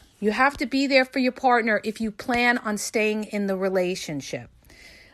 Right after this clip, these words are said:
Like I said, you have to see, how did that person get that S T D? You know, were they doing something that they shouldn't have been doing? Like, that's a separate issue. You gotta find the root cause of what, how, why it occurred,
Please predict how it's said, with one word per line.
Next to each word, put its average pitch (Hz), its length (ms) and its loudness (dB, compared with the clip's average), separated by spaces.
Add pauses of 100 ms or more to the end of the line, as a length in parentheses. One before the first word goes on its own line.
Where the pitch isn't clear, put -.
Like 202 280 4
I 240 100 10
said, 170 400 4
you 180 80 0
have 196 180 2
to - 100 0
see, 294 300 2
how 196 180 2
did 208 120 2
that 220 180 4
person 240 380 -2
get 294 240 2
that 165 200 2
S 160 240 -6
T 143 240 -8
D? 123 400 -8 (540)
You 175 140 -4
know, 170 220 2
were 196 260 2
they 190 220 2
doing 220 400 0
something 220 400 -2
that 196 140 -4
they 190 140 2
shouldn't 202 400 -2
have 214 100 -4
been 247 200 0
doing? 226 520 -2
Like, 160 340 -6
that's 185 260 -2
a 196 80 0
separate 311 720 0
issue. 285 580 -2 (640)
You 196 120 -4
gotta 220 240 6
find 269 400 4
the 208 100 4
root 254 420 -4
cause 294 640 4
of 190 200 -2
what, 202 600 0 (140)
how, 254 340 4
why 214 380 4
it 254 160 6
occurred, 302 600 2